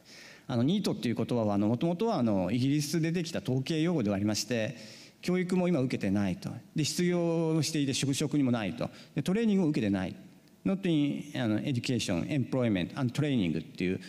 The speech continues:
純粋に社会学的な統計用語ですが、それを、まあ、源田、うちの源田が、まあ、こう、日本で紹介したために、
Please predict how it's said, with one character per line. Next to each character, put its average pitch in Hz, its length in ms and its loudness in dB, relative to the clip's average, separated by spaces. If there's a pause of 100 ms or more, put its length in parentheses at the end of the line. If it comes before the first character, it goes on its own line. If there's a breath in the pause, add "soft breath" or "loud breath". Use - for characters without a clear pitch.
(160 loud breath)
純 226 240 2
粋 240 140 2
に 226 280 0
社 175 120 -4
会 202 160 -2
学 196 360 0
的 180 140 -2
な 170 60 2
統 170 240 0
計 180 140 0
用 180 160 2
語 117 100 2
で 98 100 0
す - 140 -2
が、 110 420 -2 (680)
そ 175 180 -2
れ 185 60 2
を、 190 100 2
ま 185 120 4
あ、 120 40 0
源 139 260 2
田、 139 220 -2 (300)
う - 100 -2
ち - 80 -2
の 139 60 4
源 143 260 2
田 131 60 2
が、 131 100 0
ま 131 120 2
あ、 - 40 -2
こ 110 140 0
う、 107 40 2
日 127 120 4
本 147 160 4
で 120 60 2
紹 131 180 0
介 127 160 -2
し - 20 -2
た 135 80 0
た 123 100 0
め 110 80 2
に、 98 120 2